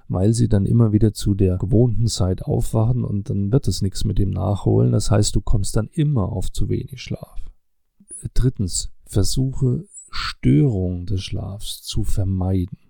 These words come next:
Das heißt, schütze dich im Schlafzimmer vor Lärm. Wenn du wo wohnst, wo es laut ist,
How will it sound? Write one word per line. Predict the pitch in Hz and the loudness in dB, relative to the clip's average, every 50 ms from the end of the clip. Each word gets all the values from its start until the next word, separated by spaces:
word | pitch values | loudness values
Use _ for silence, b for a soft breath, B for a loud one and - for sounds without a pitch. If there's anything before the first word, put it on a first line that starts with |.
| - _ _ _ _ _ _ _ _ _ _ _ _ _ _ _ _ | -20 _ _ _ _ _ _ _ _ _ _ _ _ _ _ _ _
Das | - - 107 - - - | -6 -4 -4 -4 -2 -4
heißt, | 107 110 120 156 135 - - - - - | -2 -2 -2 -2 -2 -2 -2 -2 -4 -4
schütze | - - - 139 - - - | -4 0 -2 -2 0 -2 -4
dich | 107 110 104 - | -4 -4 -8 -10
im | 123 117 104 | -10 -8 -8
Schlafzimmer | - - 110 92 98 104 104 - - - 107 104 98 | -6 -6 -6 -4 -4 -4 -6 -4 -2 -4 -4 -2 -2
vor | - - - 113 | -2 0 0 0
Lärm. | 104 104 101 104 107 107 95 85 80 - _ _ b b b b b b b b b b | 0 0 -2 -4 -4 -6 -8 -10 -14 -18 _ _ b b b b b b b b b b
Wenn | 143 131 139 | -4 -2 0
du | 151 147 127 | 0 -2 0
wo | 120 117 107 101 101 | 0 -2 -2 0 0
wohnst, | 107 117 139 160 156 127 - - - | 0 2 2 2 0 -2 -4 -6 -4
wo | 117 107 | -4 -2
es | 95 - - | -2 -2 -2
laut | 98 87 90 107 143 147 - | -4 -2 -2 -2 -4 -4 -6
ist, | 135 131 123 117 - - - | -6 -8 -6 -6 -8 -8 -10